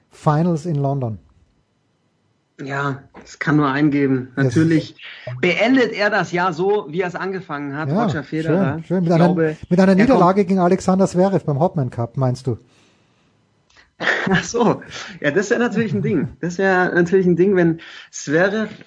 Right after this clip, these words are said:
Speaker 2: ins Finale kommt. Ja, ich überlege, also in der Gruppe Boris Becker sehe ich Federer an eins, geht als Gruppenerster durch. Zverev schafft's knapp,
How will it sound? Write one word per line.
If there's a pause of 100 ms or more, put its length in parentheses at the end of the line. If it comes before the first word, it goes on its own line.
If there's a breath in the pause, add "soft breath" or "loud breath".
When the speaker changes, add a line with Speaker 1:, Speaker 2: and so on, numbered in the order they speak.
(140)
Speaker 2:
ins
Finale
kommt.
Ja,
ich
überlege,
also
in
der
Gruppe
Boris
Becker
sehe
ich (100)
Federer
an
eins,
geht
als
Gruppenerster
durch. (340 soft breath)
Zverev
schafft's
knapp,